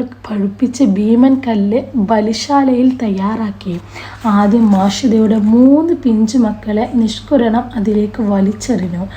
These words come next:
മരണത്തെ മുന്നിൽ കണ്ടപ്പോഴും മാഷിദ ആദർശത്തിൽ നിന്ന് ഒരടി പിന്തിരിഞ്ഞില്ല. അപ്പോഴും അവളുടെ ചുണ്ടുകൾ "അല്ലാഹു അഹദ്" എന്ന് ഉരവിട്ടുകൊണ്ടേയിരുന്നു. "എന്നെ തീയിലേക്കെറിഞ്ഞാലും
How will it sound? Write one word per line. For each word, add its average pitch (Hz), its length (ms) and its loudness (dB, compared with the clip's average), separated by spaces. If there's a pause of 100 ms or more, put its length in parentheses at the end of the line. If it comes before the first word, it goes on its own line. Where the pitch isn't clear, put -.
(360)
മരണത്തെ 285 640 2
മുന്നിൽ 254 420 2
കണ്ടപ്പോഴും 226 680 0
മാഷിദ 202 480 -2 (220)
ആദർശത്തിൽ 226 720 -2
നിന്ന് 233 280 4 (160)
ഒരടി 214 440 0
പിന്തിരിഞ്ഞില്ല. 208 880 2 (580)
അപ്പോഴും 240 600 0
അവളുടെ 214 400 -2
ചുണ്ടുകൾ 202 500 -2 (100)
"അല്ലാഹു 226 540 0
അഹദ്" 220 380 -6 (120)
എന്ന് 220 220 0 (220)
ഉരവിട്ടുകൊണ്ടേയിരുന്നു. 220 1400 0 (1500)
"എന്നെ 302 260 4
തീയിലേക്കെറിഞ്ഞാലും 254 1160 0